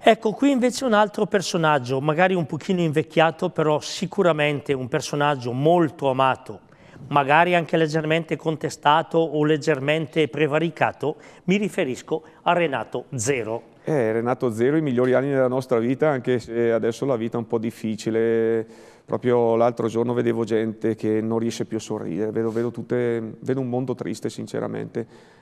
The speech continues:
Speaker 2: E, eh, Renato Zero non si può dimenticare, perché ha fatto delle bellissime canzoni, e penso che nella musica italiana e non solo, internazionale, Renato Zero, Renato Zero non si tocca.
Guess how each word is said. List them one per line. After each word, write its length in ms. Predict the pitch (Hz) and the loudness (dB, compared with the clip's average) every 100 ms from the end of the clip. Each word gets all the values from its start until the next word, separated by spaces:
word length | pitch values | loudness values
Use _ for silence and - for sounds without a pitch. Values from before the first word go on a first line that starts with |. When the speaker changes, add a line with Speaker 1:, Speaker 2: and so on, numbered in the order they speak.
| - | -4
Speaker 2:
E, 300 | 131 139 139 | 0 2 0
eh, 440 | 120 113 110 101 | 0 0 2 2
Renato 360 | 117 127 120 127 | 0 0 0 -2
Zero 240 | 104 120 | -2 -2
non 140 | 135 131 | -2 -4
si 100 | 107 | -6
può 120 | 113 | -4
dimenticare, 600 | 117 127 135 120 107 107 | -2 -4 -4 -4 -2 -2
perché 200 | 110 110 | -4 -6
ha 20 | |
fatto 240 | 113 113 113 | -6 -6 -4
delle 260 | 110 113 | -4 -2
bellissime 480 | 113 113 113 - 117 | -2 -4 -6 -6 -6
canzoni, 560 | 117 113 107 113 127 135 | -4 -6 -4 -4 -2 -2
e 160 | 117 | -2
penso 340 | 113 113 107 113 | -2 -4 -4 -6
che 280 | 117 113 107 - - - - - _ | -2 -2 -2 -10 -20 -20 -20 -20 _
nella 260 | - 113 104 | -4 0 0
musica 340 | 113 120 120 | 0 -2 0
italiana 560 | 117 113 110 113 120 117 | 0 0 0 2 0 0
e 60 | 113 | -2
non 160 | 117 | -4
solo, 340 | 110 110 120 117 | -2 -2 0 -2
internazionale, 720 | 110 110 113 - 110 107 127 | -4 -6 -6 -6 -4 0 0
Renato 340 | 123 113 110 | 0 -4 -6
Zero, 300 | 104 104 113 | -6 -2 -2
Renato 320 | 120 113 104 | -2 -4 -8
Zero 240 | 95 110 110 | -6 -6 -6
non 120 | 110 | -8
si 140 | - | -10
tocca. 380 | 107 101 - 104 | -8 -10 -10 -20